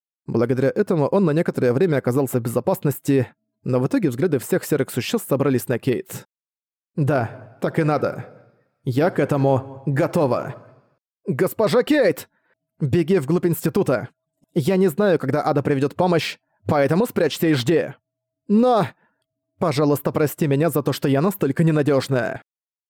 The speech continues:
Единственное, что она могла сделать, чтобы защитить своего ученика, это стать приманкой.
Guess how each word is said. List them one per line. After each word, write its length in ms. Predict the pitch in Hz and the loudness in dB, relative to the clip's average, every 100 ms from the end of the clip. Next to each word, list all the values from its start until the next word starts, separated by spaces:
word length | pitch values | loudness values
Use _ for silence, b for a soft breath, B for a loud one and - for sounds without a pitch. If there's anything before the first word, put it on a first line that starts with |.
| _ - | _ -6
Единственное, 640 | 120 120 233 - 160 147 | -4 0 -2 0 0 0
что 140 | 131 147 | 0 0
она 100 | 139 | 0
могла 260 | 127 123 | 0 0
сделать, 380 | 110 - 185 135 | 0 0 2 0
чтобы 280 | - 254 151 | -2 -2 0
защитить 420 | 123 120 123 170 | -2 -2 -4 -4
своего 300 | - 131 123 | 0 2 2
ученика, 600 | 113 - 110 120 151 117 - _ _ - | 0 -2 -6 0 0 0 -6 _ _ -4
это 260 | 113 117 | -2 0
стать 260 | 214 151 107 | 0 -2 -2
приманкой. 720 | 151 135 117 113 117 92 - | -2 0 -2 -4 -6 -6 -10